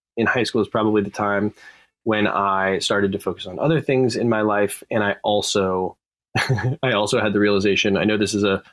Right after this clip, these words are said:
an audio only recording, but, uh, I am, you know, under six feet tall. And I think I started to have the realization in high school that I was not going to be,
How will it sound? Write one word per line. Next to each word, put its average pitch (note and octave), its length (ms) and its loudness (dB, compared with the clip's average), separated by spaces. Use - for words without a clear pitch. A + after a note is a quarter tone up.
an A#2+ 100 0
audio G#2 480 2
only G#2 380 2
recording, G2+ 520 0
but, G2+ 160 0
uh, F#2 280 0
I A2 160 0
am, G#2+ 360 2
you A#2 120 0
know, F#2+ 360 0
under A#2+ 260 2
six - 240 0
feet G2+ 240 -2
tall. A2+ 400 0
And G#2+ 240 0
I G#2 120 0
think A2 180 0
I G#2 160 0
started G#2+ 280 0
to G#2 60 0
have G#2+ 160 0
the G2+ 80 2
realization G2+ 500 2
in G2 80 2
high G2+ 140 0
school G2 240 -2
that F2+ 80 -4
I F#2 60 0
was F2 120 -4
not G2 340 0
going A2+ 220 0
to A#2 100 -8
be, A#2 360 0